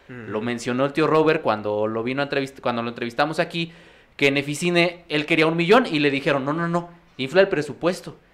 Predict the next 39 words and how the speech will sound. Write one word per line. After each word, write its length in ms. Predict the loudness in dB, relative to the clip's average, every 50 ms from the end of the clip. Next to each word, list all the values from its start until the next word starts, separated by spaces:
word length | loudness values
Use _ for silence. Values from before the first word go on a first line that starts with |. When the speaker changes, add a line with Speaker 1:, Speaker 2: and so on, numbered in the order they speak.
| _ _ -8
Speaker 2:
infla 160 | -2 0 2
el 80 | 2 2
presupuesto 440 | 0 -2 -2 -2 -2 0 0 0 -2
porque 200 | -4 -6 -6 -6
si 80 | -6
no, 80 | -6 -6
no 100 | -6 -4
te 80 | 0
lo 60 | 4 4
vamos 260 | 4 4 2 -2 -4
a 60 | -2
dar". 180 | -2 -2 -4 -4
O 60 | -4 -2
sea, 120 | 0 2
seguimos 420 | 2 2 2 0 0 -2 -4 -4
creyendo 720 | -4 -2 -2 -2 -2 -2 -4 -6 -6 -6 -8 -10 -12 -12 -16 _ _ _ _ _ _ _ 2
que 80 | 4
hay 140 | 4 4 4
que 80 | 0 -4
inflar 320 | -4 2 6 6 6 6
los 140 | 6 2 0
presupuestos 880 | 2 0 -2 -2 -2 -4 0 0 0 0 -2 -4 -6 -6 -6 -8 -16 -20 _ _ _ _ _ _ _ _
y 140 | -4 -2 2
para 180 | 6 8 8 8
recuperar 640 | 8 6 -2 -2 0 2 4 6 6 4 4 0 -4
esos 220 | -4 -4 -4 -4
presupuestos 580 | -2 -4 -2 -2 -2 -2 -2 -2 -2 -4 -8 -8
inflados 560 | -8 -4 0 2 2 2 2 0 -4 -6 -16 -8 0
hay 120 | 0 0 0
que 80 | 0
exhibir 300 | -6 -8 -6 -6 -4 -4
en 80 | -4 -4
salas, 400 | -6 -6 -8 -8 -12 -20 -20 _ _ _ _ _ _ _ _ _ _ _ _ _ _ _ _ -10
porque 180 | -10 -8 -8
Speaker 1:
Ujú. 60 | -6 -4
Speaker 2:
si 60 | -2
no, 100 | 0 0
no 120 | 2 2 0
recuperamos. 680 | 0 -2 -4 -6 -6 -4 -2 -2 -2 -4 -8 -20 -20